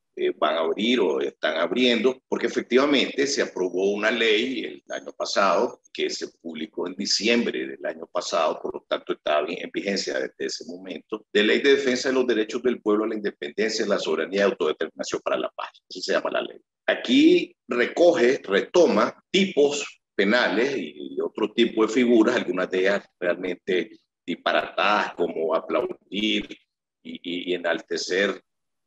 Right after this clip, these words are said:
eh, exaltar, merece, eh, exaltar, aplaudir y cosas por el estilo, Carlos Fernando, eh, la imposición de sanciones contra el Estado. Pero salvo esta última figura, las otras son verdaderas, verdaderas, ah,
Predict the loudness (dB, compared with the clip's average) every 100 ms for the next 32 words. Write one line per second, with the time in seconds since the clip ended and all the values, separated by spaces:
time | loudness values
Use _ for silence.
0 | -12 -8 -6 -4 -2 -4 -4 -6 -4 -4
1 | -4 -2 -2 0 -2 -6 -8 -6 0 0
2 | -2 _ _ _ -6 -2 -2 -4 -8 -6
3 | -2 0 0 -2 -4 -2 -4 -4 -4 -10
4 | -10 -4 -2 -2 -2 -6 -4 -6 -6 -6
5 | -6 _ -8 -6 -6 -10 _ _ -4 0
6 | 4 2 4 2 2 2 2 4 2 2
7 | -2 -2 -4 -4 -8 -8 -4 -4 -4 -4
8 | -2 0 2 2 2 2 2 -2 -2 -2
9 | -2 0 0 -4 -8 _ _ _ _ -4
10 | -4 2 2 2 0 0 -4 -6 -10 _
11 | -4 0 -2 -4 -12 _ _ -10 -6 -4
12 | -4 -4 -6 _ _ _ _ -12 -10